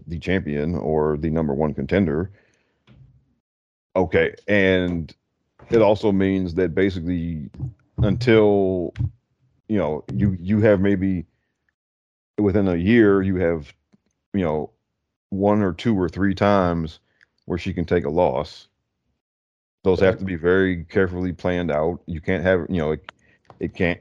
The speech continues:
So, which means that you can't have her in there with your big name people, but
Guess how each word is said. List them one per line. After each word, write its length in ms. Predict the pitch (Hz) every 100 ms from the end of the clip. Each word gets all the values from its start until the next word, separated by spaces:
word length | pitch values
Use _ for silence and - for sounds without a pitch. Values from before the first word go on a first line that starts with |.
| -
So, 520 | 101 85 85 85 82 - _ _ _ _ _ _ _ _ _ -
which 200 | 113 90
means 340 | 107 110 98
that 640 | 87 90 85 80 80 - - _ - _ _ _ _
you 140 | 104 107
can't 380 | - 110 104 - 95 -
have 220 | 120 101
her 140 | 95
in 100 | 95
there 140 | 95 90
with 140 | 87
your 120 | 82
big 280 | 82 71 92
name 260 | 87 85 82
people, 360 | 101 92 82
but 220 | 82 78